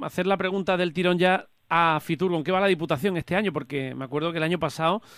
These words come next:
hubo un montón de presentaciones. Yo me, me acuerdo sobre todo la de los castillos, la de Castle Lock, que a mí me encantó.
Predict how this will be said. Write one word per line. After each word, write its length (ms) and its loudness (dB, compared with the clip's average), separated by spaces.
hubo 160 2
un 80 4
montón 340 2
de 60 0
presentaciones. 720 -2
Yo 80 0
me, 140 0
me 160 -4
acuerdo 240 -2
sobre 180 -4
todo 220 2
la 120 2
de 60 2
los 140 0
castillos, 440 -2
la 120 -2
de 100 -4
Castle 300 -2
Lock, 180 0
que 80 -4
a 60 2
mí 60 0
me 100 -2
encantó. 480 0